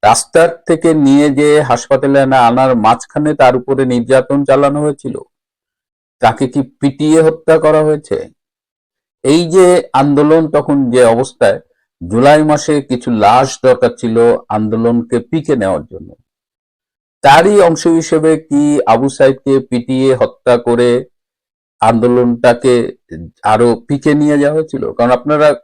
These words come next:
নিশ্চয়ই মনে আছে যে আবু সাইদের মৃত্যুটা কিন্তু স্পার্ক করেছিল সারা দেশব্যাপী। এই প্রশ্নের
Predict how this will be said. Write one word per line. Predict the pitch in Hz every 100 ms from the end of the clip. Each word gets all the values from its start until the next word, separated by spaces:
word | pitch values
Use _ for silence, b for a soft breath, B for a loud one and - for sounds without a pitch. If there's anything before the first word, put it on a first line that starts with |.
| -
নিশ্চয়ই | 131 - 165
মনে | 147 175 151
আছে | 90 92
যে | 92 95
আবু | 110
সাইদের | 139 135 135 123
মৃত্যুটা | 110 123 - 127 123
কিন্তু | 120 107
স্পার্ক | 120 - - 135 143 _
করেছিল | 98 - 80 78
সারা | - 78
দেশব্যাপী। | 80 80 71 76 - _ _ _ _ _ _ _ _ _ _ _ _ _ _ _ _ _
এই | 160 190 185
প্রশ্নের | 170 165 - 175 160